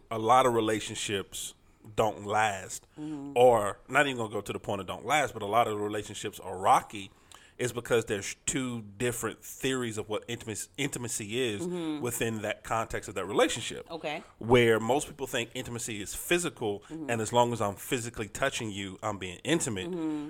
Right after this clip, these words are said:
Speaker 1: Where intimacy is so far deeper than that, and it's actually, for me to be truly intimate with you,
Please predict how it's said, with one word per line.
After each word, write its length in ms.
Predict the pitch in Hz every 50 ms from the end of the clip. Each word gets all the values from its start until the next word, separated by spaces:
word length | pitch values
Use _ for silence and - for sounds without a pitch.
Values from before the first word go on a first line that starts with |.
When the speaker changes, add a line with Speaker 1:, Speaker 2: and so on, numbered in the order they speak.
| 156 -
Speaker 1:
Where 440 | - 113 117 113 110 107 104 101 - -
intimacy 400 | 131 127 - 123 120 - 127 110
is 100 | 101 -
so 300 | - - 131 117 117 110
far 380 | - - - 120 110 104 98 - -
deeper 320 | - 117 120 151 - 127 107
than 180 | 104 98 95
that, 300 | 95 95 90 87 - - - _ _ _ _ _ _ -
and 140 | 117 113
it's 160 | 113 107 - -
actually, 520 | 113 110 110 - - 110 101 98 90 - _ _ _ _ _ _ _ _ _ _ _ -
for 160 | - - 131
me 180 | 120 131 151
to 80 | 165 170
be 120 | 147 135
truly 340 | 117 - - - 131 123 123 117
intimate 420 | - 120 117 127 120 117 104 101
with 280 | 104 120 131 143 - -
you, 180 | 208 220 233